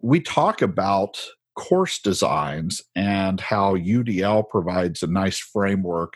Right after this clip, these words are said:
to deal with accessibility, that if you're doing a course and you have some students who are sight impaired or hearing impaired,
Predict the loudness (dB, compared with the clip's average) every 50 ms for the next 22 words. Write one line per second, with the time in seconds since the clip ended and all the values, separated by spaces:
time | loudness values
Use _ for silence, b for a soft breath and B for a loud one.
0 | B B B B B B -12 -6 0 2 2 2 2 0 2 0 0 0 2 2
1 | 2 2 2 2 0 2 2 4 4 4 2 0 -2 -8 -12 -16 _ _ -2 0
2 | 0 0 0 -2 -2 -2 0 0 0 0 2 2 2 4 2 2 0 -2 -4 -10
3 | 0 2 4 4 4 4 2 -2 -4 -2 -2 0 2 2 2 2 2 0 0 0
4 | -2 -2 -2 -2 -2 -2 -4 -2 0 0 0 2 -2 -4 -2 0 0 0 0 -2
5 | -2 0 0 2 2 2 2 0 -2 -2 -2 0 2 2 2 2 2 0 -2 -2
6 | 0 2 2 4 4 4 2 0 -2 -4 -4 -6 -6 -4 -4 -4 -6 -8